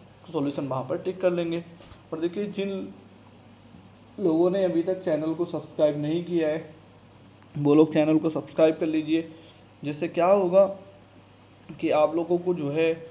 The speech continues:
मेरी सभी sessions की videos का notification मिल जाएगा और आप लोग उसे देख पाएंगे जो आप लोगों के लिए काफ़ी कारगर होगा। तो देखिए लगातार comments करते रहिए, feedback अपना देते रहिए।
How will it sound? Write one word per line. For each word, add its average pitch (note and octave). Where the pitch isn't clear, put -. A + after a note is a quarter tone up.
मेरी E3+
सभी D#3+
sessions E3+
की F3
videos D#3
का D#3
notification D3+
मिल D#3+
जाएगा E3+
और D3+
आप C#3+
लोग D3
उसे D3
देख D3+
पाएंगे D3+
जो D3
आप C#3+
लोगों C#3
के D3
लिए D#3+
काफ़ी C#3
कारगर C3
होगा। A#2+
तो D3
देखिए G3
लगातार D3
comments D#3+
करते E3+
रहिए, E3
feedback D3
अपना D3
देते C3+
रहिए। E3